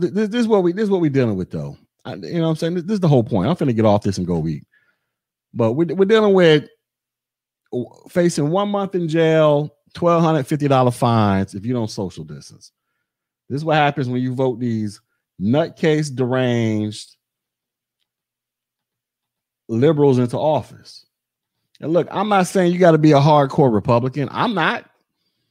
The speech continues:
I just got conservative views that align more with the Republican Party. I, I guess you could say I'm, like, more center right,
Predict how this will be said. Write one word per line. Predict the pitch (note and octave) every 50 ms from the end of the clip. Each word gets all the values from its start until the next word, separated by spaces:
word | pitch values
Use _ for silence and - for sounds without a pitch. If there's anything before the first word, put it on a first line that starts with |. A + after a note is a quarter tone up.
| _ _ _
I | - F3 G#3
just | G3 E3+ E3
got | D#3 C#3+ -
conservative | - C#3+ B2+ - E3 D#3 D#3+ D3+ D3 D3 C3+
views | A2+ C3 C#3 C3 G#2+ D#2+ - - _ - - - - - _ _ _ _ _ _ _ _ _ _ _ _ _ _ _ _ _ _ _ _ - G2
that | G2+ A2+ A2+ A2 G#2+ - _ _ _ -
align | A2 A2+ G#2+ B2 C3+ C#3 C#3 C#3 C3+ B2+ A#2+
more | B2 C3+ C3+ B2+ A#2
with | A2 A2+ -
the | - G#2
Republican | G2+ G2 - C3 A#2 G#2+ G#2 G2 G2 F#2+ F2+
Party. | G2+ G2 - - - - _ _ _ _ _ _ _ _ _ _ _ _ _ _ _ _ _ _ _ _
I, | - G2 G2+ E2 A2+
I |
guess | A#2 C3 C#3+ -
you | C#3+
could | C#3 C3+
say | - - C3 B2+
I'm, | A#2+ A2+ A2+ A2+
like, | A2 A2 F2+
more | G2 G#2+ A2 G#2+ G2
center | - - - - - C#3+ B2+ B2+ - - A#2 G#2
right, | F#2 G2+ A2+ A#2+ C3 C#3+ C3+